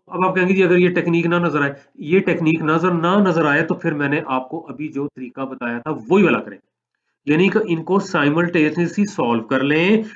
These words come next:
Simultaneously solve करने के बाद capital X one, capital X two निकाल लें और उसके बाद यहाँ substitute करें। कट कट आएगा, आएगा एक्स टू को नया answer नहीं आएगा, small एक्स टू ही आएगा। Anyway, ये सारे का सारा given है small X two, तो आपके पास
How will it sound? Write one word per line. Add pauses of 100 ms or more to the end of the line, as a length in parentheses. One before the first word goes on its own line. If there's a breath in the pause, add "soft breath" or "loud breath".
Simultaneously
solve
करने
के
बाद
capital
X
one,
capital
X
two
निकाल
लें (300 loud breath)
और
उसके
बाद
यहाँ
substitute
करें। (300)
कट
कट
आएगा,
आएगा
एक्स
टू
को
नया
answer
नहीं
आएगा,
small
एक्स
टू
ही
आएगा। (420)
Anyway, (340 loud breath)
ये
सारे
का
सारा
given
है
small
X
two, (300 loud breath)
तो
आपके
पास